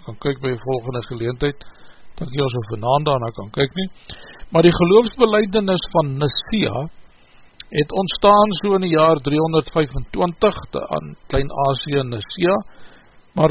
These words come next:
dis nie al nie, dit het begin in driehonderdvyfentwintig, dis volledig klaargemaak eers in die jaar driehonderdeenentagtig, so meer as vyftig jaar daarna is daar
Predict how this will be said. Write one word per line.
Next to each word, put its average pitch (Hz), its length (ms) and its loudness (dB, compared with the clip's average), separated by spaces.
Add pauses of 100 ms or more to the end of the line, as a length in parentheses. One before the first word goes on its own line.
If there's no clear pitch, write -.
dis 165 240 4
nie 254 180 -8
al 196 260 2
nie, 143 140 -4
dit 143 220 0
het 196 200 0
begin 165 600 4
in 127 80 -8
driehonderdvyfentwintig, 156 1300 0 (480)
dis 156 260 2
volledig 175 520 4 (960)
klaargemaak 185 880 4
eers 180 280 2
in 151 100 -4
die 139 140 -2
jaar 143 260 4
driehonderdeenentagtig, 151 1300 -2
so 135 240 -6
meer 175 160 0
as - 180 -6
vyftig 165 400 -6
jaar 123 240 2
daarna 131 520 -2 (720)
is 151 160 2
daar 147 240 6